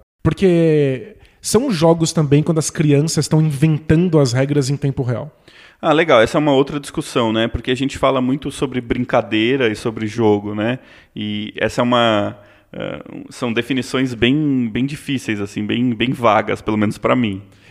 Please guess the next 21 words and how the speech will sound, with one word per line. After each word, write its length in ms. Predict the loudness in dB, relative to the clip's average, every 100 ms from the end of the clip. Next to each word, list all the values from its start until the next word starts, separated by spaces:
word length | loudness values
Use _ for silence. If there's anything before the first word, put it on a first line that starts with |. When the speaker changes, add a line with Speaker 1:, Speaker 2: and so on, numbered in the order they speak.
| -8
Speaker 1:
É, 60 | -6
é, 160 | -4
f-, 100 | -8 -10 _ _ _ -20 _
falar 380 | -20 -6 0 2
de 100 | 2
brincadeira 880 | 2 0 0 -4 -4 -4 -2 -6 -12 _ -4
é 80 |
uma 220 | -2 2 0
que-, 180 | -2
uma 220 | -6 -2 0
questão 460 | 0 0 0 0 -6 _ _ _
estritamente 1120 | 0 0 0 -2 0 2 2 0 -2 -2 -2 -4 _ _
do 240 | -2 0
português. 760 | 2 2 -2 -6 -6 -8 -14 -16 _ _
Speaker 2:
É 120 | -6
mesmo? 320 | 0 0 0 0
Speaker 1:
É, 200 | 2 4
é 60 | 4
uma 120 | 4
coisa 220 | 4 4
nossa. 600 | 6 6 4 0 -2 -2